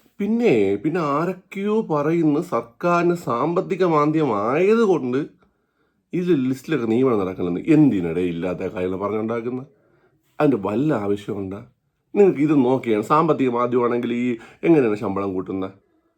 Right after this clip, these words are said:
ഏ? സാമ്പത്തിക മാന്ദ്യമാണെങ്കിൽ എങ്ങനെയാണ് ഇത്രയും പൈസ മുടക്കി വണ്ടി വാങ്ങുന്നത്? എന്തിനാണ്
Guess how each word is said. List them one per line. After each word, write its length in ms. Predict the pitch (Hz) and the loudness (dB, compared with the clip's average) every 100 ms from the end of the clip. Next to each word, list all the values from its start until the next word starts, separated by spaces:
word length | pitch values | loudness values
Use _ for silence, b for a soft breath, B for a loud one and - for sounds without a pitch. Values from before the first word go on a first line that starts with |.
| - | -6
ഏ? 80 | 151 156 _ - | -4 -6 _ -2
സാമ്പത്തിക 340 | 175 170 151 151 | 2 4 4 4
മാന്ദ്യമാണെങ്കിൽ 520 | 135 135 131 127 123 | 4 2 0 2 2
എങ്ങനെയാണ് 420 | 131 131 113 113 B B - | 2 2 0 -2 B B -4
ഇത്രയും 260 | 139 131 | 0 0
പൈസ 220 | 107 110 110 | 0 -2 -2
മുടക്കി 220 | 98 95 | -4 -4
വണ്ടി 240 | 95 101 | -2 -2
വാങ്ങുന്നത്? 600 | 104 101 101 104 98 110 - _ _ _ _ _ _ - | -2 -2 -4 -4 -6 -10 -16 _ _ _ _ _ _ -8
എന്തിനാണ് 640 | 175 185 160 135 135 139 | -6 0 0 2 0 0